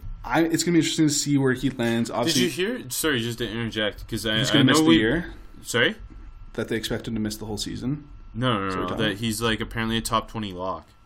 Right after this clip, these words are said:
Speaker 1: Oh, really?
Speaker 2: That,
Speaker 1: Okay.
Speaker 2: that's what there was a report the other day. I think Schefter, Rapport had it.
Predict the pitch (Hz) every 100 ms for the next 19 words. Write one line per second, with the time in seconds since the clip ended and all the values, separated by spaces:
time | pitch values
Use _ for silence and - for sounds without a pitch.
0 | - - - - - - 139 110 110 123
1 | 98 - - 131 101 104 113 113 120 135
2 | 131 123 113 113 - 107 107 98 - 104
3 | 98 98 87 - 85 - 101 - - 90
4 | - 98 85 80 85 80 - 98 110 131
5 | 151